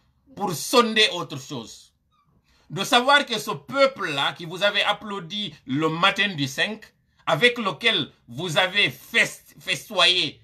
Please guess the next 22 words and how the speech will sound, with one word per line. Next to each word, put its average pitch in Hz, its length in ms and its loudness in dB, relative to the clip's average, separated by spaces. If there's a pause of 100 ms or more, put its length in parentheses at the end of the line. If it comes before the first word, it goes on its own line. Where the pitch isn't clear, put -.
(360)
cette - 400 -2
journée 180 320 -4
du 147 140 -6
deux 143 260 -6
octobre, 180 440 -10
est - 360 -2
encore 190 460 2
là. 135 340 -2 (380)
Ce - 160 0
peuple-là 220 680 2 (260)
n'a 190 280 0 (140)
pas 214 180 4
de 180 80 -2
problème 147 460 -4
par 127 120 -6
rapport 131 300 -6
à 117 100 -8
la 101 140 -8
race. - 540 -14 (1040)
Ce - 100 -6
problème-là, 247 720 2 (320)
ce - 200 -10